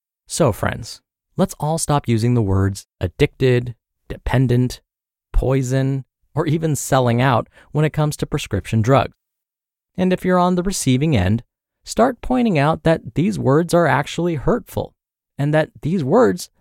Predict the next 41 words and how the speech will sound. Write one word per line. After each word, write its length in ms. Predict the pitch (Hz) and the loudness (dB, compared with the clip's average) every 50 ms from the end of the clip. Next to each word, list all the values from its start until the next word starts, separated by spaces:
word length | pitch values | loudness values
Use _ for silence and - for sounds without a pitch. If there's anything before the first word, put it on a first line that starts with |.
| _ _ _ | _ _ _
do 120 | 120 120 | 0 2
not 240 | 127 143 180 208 185 | 2 2 0 0 0
belong 420 | - 190 190 202 220 214 185 156 | 0 2 2 4 4 4 2 2
in 140 | - 117 123 | 0 -4 -6
any 480 | - - 143 185 214 180 117 - - _ | -4 -2 0 2 2 2 2 0 -4 _
compassionate 760 | - - 107 95 - - - 127 135 156 - - 214 214 - - | -6 -4 -4 -2 -2 -6 -4 -4 -4 -2 -2 -2 -4 -4 -4 -4
conversation 720 | - 175 175 180 175 196 - - 190 127 104 - - 143 | -2 0 0 0 -2 -4 -2 0 0 0 0 0 -2 -2
about 300 | 139 135 120 92 95 - | 0 0 2 0 0 0
wellness. 480 | 110 107 104 98 90 - - - - - _ _ _ _ _ _ _ _ _ _ | 2 2 2 2 0 -2 -6 -10 -16 -18 _ _ _ _ _ _ _ _ _ _
And 120 | - 151 151 | -2 0 2
again, 220 | 147 151 131 107 - _ _ _ _ - _ | 2 2 0 0 -4 _ _ _ _ -20 _
I'm 140 | - 123 143 | -2 0 0
not 200 | 170 202 220 208 | 2 0 0 -2
saying 280 | - - 196 196 196 190 | -2 0 2 2 2 2
that 160 | 180 - - | 0 0 2
many 240 | 120 117 123 143 147 | 2 2 2 2 0
drugs 340 | 117 113 107 110 120 113 - | 0 2 2 2 0 0 0
aren't 240 | 110 127 139 - | 0 0 0 -2
harmful 480 | - - 170 202 196 - - - - _ _ _ _ _ _ - | -2 0 0 0 0 0 -4 -12 -14 _ _ _ _ _ _ -4
or 80 | 113 120 | -2 2
that 180 | 123 131 - | 2 0 2
they 80 | - 139 | 2 -2
should 300 | - - - 123 123 123 | -2 0 -2 -2 -2 0
be 100 | 135 143 | 0 2
the 80 | 139 | 2
first 400 | 139 - - 135 139 139 - - | 0 -2 0 0 0 0 -2 -8
course 300 | - - 131 131 135 - | -6 -2 0 0 0 0
of 100 | 156 135 | -2 0
action 460 | 139 147 175 185 - - - 135 143 143 | 0 0 0 -2 -2 -4 -2 -2 0 0
in 100 | 139 135 | 0 0
every 240 | 123 131 139 151 | 0 0 0 -2
case. 400 | 143 - 190 190 - - - - _ _ _ _ _ _ _ _ _ _ _ _ _ _ | 0 2 2 2 2 0 -6 -16 _ _ _ _ _ _ _ _ _ _ _ _ _ _
It's 200 | 147 147 - - | -4 -4 -4 -6
just 320 | - - 190 190 - - | -4 -4 -2 -2 -2 0
that 160 | - 160 - - _ _ _ | 0 0 0 0 _ _ _
those 240 | 143 151 202 220 165 | 2 2 2 2 2
words 320 | 143 156 175 196 175 - - - | 2 2 2 2 2 -2 -4 -2
aren't 220 | 131 156 - - | -2 -2 -2 -4
helpful 640 | 123 - 110 104 - - - 107 104 107 107 - - _ | -6 -4 -4 -4 -4 -4 -2 0 0 0 0 -2 -4 _
or 200 | 110 127 180 - | -2 -2 -2 -2
kind 500 | - - 226 226 202 143 120 117 113 | -2 0 0 2 2 2 2 2 0